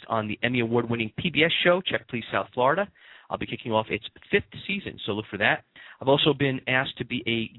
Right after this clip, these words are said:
guest on the hit C N B C World show, Wine Portfolio, with host Jody Ness. They're taking on the Miami wine and food scene, and I'll be showing them where to go. We'll be discussing my wine radio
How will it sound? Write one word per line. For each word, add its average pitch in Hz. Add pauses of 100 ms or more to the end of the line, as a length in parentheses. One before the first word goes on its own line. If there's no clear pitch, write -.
guest 127 (100)
on 113
the 107
hit 165 (240)
C 180
N 151
B 135 (120)
C 139 (100)
World 160 (180)
show, 110 (320)
Wine 95
Portfolio, 104
with 143
host 104 (320)
Jody 104
Ness. 123 (640)
They're 107 (100)
taking 135
on 120
the 110
Miami 110
wine 117
and 104
food 151
scene, 202 (200)
and 95
I'll 101
be 104
showing 107
them 101
where 107
to 101
go. 95 (400)
We'll 104
be 104
discussing 107
my 98
wine 101
radio 139